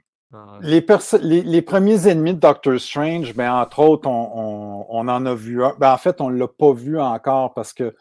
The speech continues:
Speaker 2: Mordo, qu'on voit dans le premier film de Doctor Strange, euh, il est pas encore, euh,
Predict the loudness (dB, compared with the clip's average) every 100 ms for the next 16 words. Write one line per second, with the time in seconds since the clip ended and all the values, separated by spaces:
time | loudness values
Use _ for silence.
0 | _ _ _ 4 4 4 0 2 4 2
1 | -4 -4 -4 0 0 2 -4 -6 -8 -6
2 | -8 -8 -6 -4 -4 -4 -6 -10 -12 -12
3 | -10 -12 -14 -20 _ _ _ _ _ _
4 | -8 -2 0 0 -4 -4 -6 -6 2 6
5 | 6 6 2 -2 2 4 6 4 2 -2
6 | -6 -6 -6 -6 -8 -10